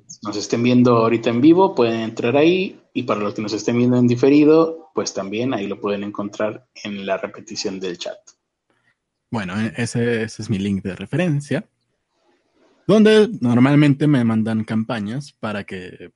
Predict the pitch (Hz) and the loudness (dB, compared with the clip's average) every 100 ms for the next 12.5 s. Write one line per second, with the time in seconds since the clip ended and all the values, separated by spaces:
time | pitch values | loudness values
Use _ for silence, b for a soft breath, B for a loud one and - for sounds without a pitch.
0 | - 90 - 101 101 107 104 90 92 95 | -20 -20 -16 -14 -12 -10 -10 -12 -16 -20
1 | _ _ _ _ _ _ _ _ - 113 | _ _ _ _ _ _ _ _ -20 -18
2 | 107 82 87 104 - 117 104 117 123 120 | -18 -18 -16 -14 -10 -8 -2 2 4 4
3 | 110 104 131 127 117 110 98 120 110 151 | 0 -2 -2 -2 -2 -4 -4 -4 -2 -2
4 | 143 139 - _ b b - 107 143 113 | -4 -8 -20 _ b b -10 -4 -2 -2
5 | 127 - _ _ _ _ _ _ _ _ | -4 -8 _ _ _ _ _ _ _ _
6 | _ _ _ _ _ - 110 101 95 - | _ _ _ _ _ -10 -6 -4 -4 -8
7 | - _ B B B 123 131 127 120 123 | -16 _ B B B 2 6 6 6 4
8 | 110 117 110 101 101 98 101 101 104 117 | 2 0 -2 -4 -6 -6 -6 -8 -8 -6
9 | 117 - 117 143 139 143 98 95 - 104 | -6 -6 -6 -4 -6 -6 -6 -8 -10 -8
10 | 98 95 - - 95 101 95 - 104 120 | -8 -10 -16 -18 -12 -10 -10 -10 -8 -6
11 | 131 165 - - - - - 113 - - | -6 -6 -12 -18 -16 -18 -18 -16 -16 -16
12 | - - 143 135 139 | -18 -8 -4 -2 -4